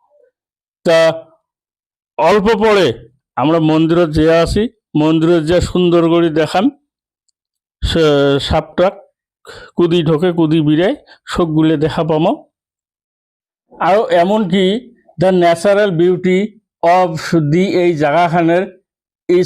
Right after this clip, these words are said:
খুব সুন্দর, মানে আসলে মন ঘুরি যাবার চায় না, এত যে সুন্দর জায়গা।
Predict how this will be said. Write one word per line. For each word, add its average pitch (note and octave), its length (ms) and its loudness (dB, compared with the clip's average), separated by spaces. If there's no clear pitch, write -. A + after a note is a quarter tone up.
খুব G3+ 340 -4
সুন্দর, F#3+ 640 0
মানে F#3+ 240 0
আসলে G3+ 460 -2
মন F#3 400 0
ঘুরি D#3 300 2
যাবার F#3 320 2
চায় E3 400 0
না, F#3 440 -2
এত F3+ 480 -2
যে A#3 100 0
সুন্দর G3 680 0
জায়গা। D#3+ 580 0